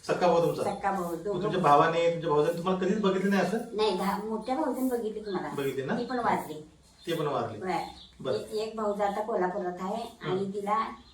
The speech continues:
Speaker 2: पाच मुलं आहेत त्या भावाला.
Speaker 1: हम्म.
Speaker 2: भाऊ वारला, भाऊजं आणि मुलं आहेत त्यांची कोल्हापुरात.
Speaker 1: हम्म.
Speaker 2: काय, शेती करतात
Speaker 1: हम्म.
Speaker 2: त्यांनी.
Speaker 1: हम्म.
Speaker 2: आणि असं बे-, बंगला एक बांधलाय त्यांनी.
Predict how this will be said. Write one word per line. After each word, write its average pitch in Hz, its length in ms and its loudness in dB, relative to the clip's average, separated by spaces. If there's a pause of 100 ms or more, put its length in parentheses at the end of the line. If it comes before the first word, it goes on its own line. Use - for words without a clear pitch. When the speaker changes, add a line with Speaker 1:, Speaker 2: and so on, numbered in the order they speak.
(420)
Speaker 2:
पाच 208 200 0
मुलं 208 260 -2
आहेत 190 180 -2 (160)
त्या 175 120 -2 (280)
भावाला. 165 420 -2
Speaker 1:
हम्म. - 580 -6
Speaker 2:
भाऊ 214 200 2
वारला, 185 280 2
भाऊजं 180 520 0
आणि 226 100 -4
मुलं 202 280 0
आहेत 196 140 0
त्यांची 175 320 -2
कोल्हापुरात. 165 760 -6
Speaker 1:
हम्म. 151 120 -6 (720)
Speaker 2:
काय, 165 240 -4
शेती 196 300 -6
करतात 196 420 -2 (480)
Speaker 1:
हम्म. 147 100 -6
Speaker 2:
त्यांनी. 175 880 -2 (120)
Speaker 1:
हम्म. 131 120 -8 (380)
Speaker 2:
आणि 185 520 0
असं 185 220 -8
बे-, 185 340 -4
बंगला 180 300 2
एक 185 160 -2
बांधलाय 165 320 -2
त्यांनी. 175 520 -6